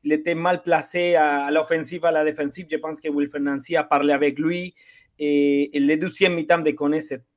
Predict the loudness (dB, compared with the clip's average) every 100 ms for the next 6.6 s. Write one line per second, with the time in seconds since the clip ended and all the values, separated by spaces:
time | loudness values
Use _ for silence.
0 | _ 2 2 2 0 0 2 2 0 -6
1 | -2 -2 0 -2 -4 -4 -2 -4 -4 -6
2 | -4 -4 -4 -2 -4 -4 -6 -6 -12 -20
3 | -20 -20 -10 -8 -6 -6 -2 0 2 0
4 | 0 0 0 -4 -18 -20 -20 -20 _ 0
5 | 4 6 6 6 4 2 0 0 2 4
6 | 6 6 2 0 -4